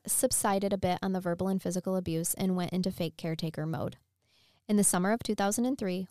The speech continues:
Wa-, Ron was laying on the back porch all day and night while Shelley was giving him whiskey and telling him it would be okay. She told Tori that he had tried to commit suicide and that she was trying to help him. The next morning, Ron was nowhere to be seen,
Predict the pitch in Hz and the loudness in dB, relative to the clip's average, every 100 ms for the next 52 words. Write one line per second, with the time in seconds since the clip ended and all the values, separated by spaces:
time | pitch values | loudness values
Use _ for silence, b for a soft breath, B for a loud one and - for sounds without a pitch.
0 | - 180 160 - 185 180 180 202 254 233 | -6 -4 -4 -6 -4 -2 0 0 -2 0
1 | 233 226 196 180 185 180 175 170 175 - | 0 0 0 0 0 -2 -2 -4 -6 -4
2 | 190 185 214 214 190 175 - 185 175 160 | -4 -2 -2 -2 -2 -4 -2 0 0 -2
3 | 165 180 175 165 170 170 185 190 - 175 | -4 -4 -4 -2 -2 -2 -2 -2 -2 -2
4 | 175 170 170 170 175 - 170 170 175 175 | -2 -2 -2 0 0 -2 -6 -4 -6 -4
5 | 160 165 170 - 170 160 147 156 - - | -4 -2 -4 -4 -6 -6 -6 -6 -10 -12
6 | - - - 214 - 208 220 - 220 202 | -14 -6 0 0 2 2 2 2 2 2
7 | 208 202 175 190 185 185 175 170 175 196 | 2 0 -2 0 0 -2 -2 0 0 -2
8 | 226 208 - 196 180 - 170 170 - 180 | -2 0 2 2 2 0 0 -4 -4 -2
9 | 170 156 170 165 - 160 165 160 123 156 | 0 0 -2 -2 -2 -4 -4 -4 -4 -4
10 | - - _ - 196 185 - 247 196 190 | -6 -10 _ -2 2 2 4 4 2 2
11 | 185 180 185 185 185 180 190 208 226 - | 2 2 2 2 0 0 -2 -2 -2 -2
12 | 180 160 165 | 0 -2 -4